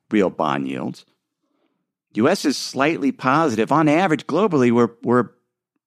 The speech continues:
zero to slightly negative. So when the real yield, according to this study by Dimson and his co-authors, when the real yield for bonds has been between negative two point one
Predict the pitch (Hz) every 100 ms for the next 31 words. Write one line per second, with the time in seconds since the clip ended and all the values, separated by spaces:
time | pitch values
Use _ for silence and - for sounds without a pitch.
0 | _ - 123 190 262 165 120 113 - 127
1 | 135 - 120 107 123 180 104 73 - _
2 | _ _ _ _ _ _ _ _ _ _
3 | _ - - 156 147 147 143 131 123 208
4 | 285 202 113 95 113 151 - 123 120 107
5 | 107 - - 165 110 98 135 _ _ _
6 | _ _ _ _ _ - 107 95 120 117
7 | 123 120 101 98 - - 220 131 80 -
8 | 95 131 - _ _ - 117 127 123 110
9 | 139 233 269 202 135 123 123 143 _ _
10 | _ _ _ _ 127 110 135 147 127 113
11 | 107 - 104 98 - 101 98 104 139 165
12 | 160 151 - 202 226 - 185 151 - 147
13 | 143 85 80 123